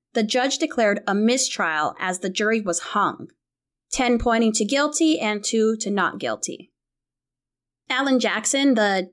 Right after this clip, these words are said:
deputy department district attorney, he was not about to let him off the hook. So he looked into those two jurors, and it turned out that one of them, he didn't really understand what reasonable doubt meant. See, he believed that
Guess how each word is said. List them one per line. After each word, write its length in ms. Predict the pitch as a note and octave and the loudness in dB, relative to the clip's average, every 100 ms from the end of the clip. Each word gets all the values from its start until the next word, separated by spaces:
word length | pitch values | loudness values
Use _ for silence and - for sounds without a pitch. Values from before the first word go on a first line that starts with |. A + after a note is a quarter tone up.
| - | -2
deputy 720 | G#3+ G#3 A3 G#3 G3 F#3+ - _ _ | -2 2 2 2 0 -4 -8 _ _
department 640 | - - G3+ F#3+ G#3+ F#3+ - _ _ - | -6 -2 -2 0 -2 -4 -6 _ _ -4
district 400 | G#3 - A3 G3+ | -2 -2 -2 -4
attorney, 540 | G3 A#3 B3+ C4+ D4 _ _ _ _ | 0 0 2 -2 -4 _ _ _ _
he 220 | - D#4+ | -2 0
was 140 | G#4 D#4 | 0 0
not 220 | B3+ B3+ | 2 2
about 280 | A3 G3 - | 0 -2 -2
to 100 | G#3 | -2
let 180 | F#3+ F3+ | 0 0
him 120 | F3 | 0
off 200 | D#3+ - | -2 -2
the 80 | E3 | -6
hook. 320 | B2+ - _ _ _ _ _ _ | -6 -8 _ _ _ _ _ _
So 180 | - A#3+ | -2 0
he 180 | C4+ G#4 | 0 0
looked 240 | G#4 G#4+ | -2 -2
into 240 | A3+ C4 | 0 2
those 220 | D4+ A#3+ A#3+ | 2 2 0
two 240 | C4+ B3+ | 0 0
jurors, 520 | G#3+ F#3+ G#3 A#3+ C#4 C4+ | 0 0 2 0 0 0
and 160 | A3 | -2
it 100 | A3 | -2
turned 280 | A3+ D4+ D#4+ | 0 2 2
out 160 | A#3 A#3+ | 2 0
that 200 | G3+ A3 | -2 0
one 220 | A3+ C4+ | 0 2
of 140 | D4+ | 2
them, 500 | A#3+ G3 F#3+ F#3+ G#3+ _ _ _ _ _ _ _ | 2 2 2 0 -4 _ _ _ _ _ _ _
he 160 | - C4 | -4 0
didn't 260 | B3+ B3 G#3+ | 2 2 0
really 580 | A3 A3 G#3+ G3 F#3+ - | 0 2 2 2 0 0
understand 600 | F#3 F3+ - F3+ E3+ E3+ | -2 -2 -2 0 0 2
what 220 | E3+ - | 0 0
reasonable 540 | F#3+ F3+ F3+ E3+ D#3 D3+ | -2 -2 0 -2 -4 -6
doubt 380 | D#3 C#3+ - | -2 -2 -2
meant. 300 | A#3 A3+ B3 - _ _ _ _ _ _ _ _ _ - | -2 -2 -2 -6 _ _ _ _ _ _ _ _ _ -6
See, 140 | - | -2
he 160 | A3+ D#4 | 0 2
believed 400 | F4 C#4 B3+ B3+ | 2 2 0 0
that 220 | A3+ A3+ | -2 -4